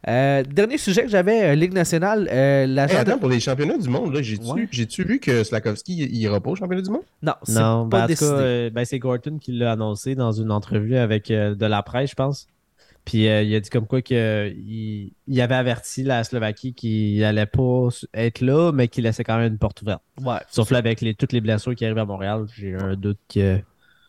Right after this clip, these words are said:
Speaker 3: qu'il
Speaker 1: C'est
Speaker 3: parte,
Speaker 1: comme,
Speaker 3: là.
Speaker 1: c'est comme faites votre camp d'entraînement,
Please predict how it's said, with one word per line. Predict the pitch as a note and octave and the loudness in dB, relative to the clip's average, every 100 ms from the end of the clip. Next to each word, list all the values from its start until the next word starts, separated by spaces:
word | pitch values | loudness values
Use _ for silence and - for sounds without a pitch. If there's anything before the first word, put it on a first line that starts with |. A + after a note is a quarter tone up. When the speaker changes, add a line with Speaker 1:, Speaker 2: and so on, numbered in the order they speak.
| _ _ _ _ _ _ _ _ _ | _ _ _ _ _ _ _ _ _
Speaker 3:
qu'il | - | 2
Speaker 1:
C'est | |
Speaker 3:
parte, | F3 G#3+ G3 | 4 4 2
Speaker 1:
comme, | A#2+ | -4
Speaker 3:
là. | - | -4
Speaker 1:
c'est | - F#3 | -4 0
comme | G#3 | 0
faites | G3+ B3+ A#3 | 2 0 2
votre | G3 G3 | 0 0
camp | B3 A#3+ | -2 0
d'entraînement, | F#3+ C#3+ C#3+ C3 B2+ A#2+ | 0 0 0 0 -2 0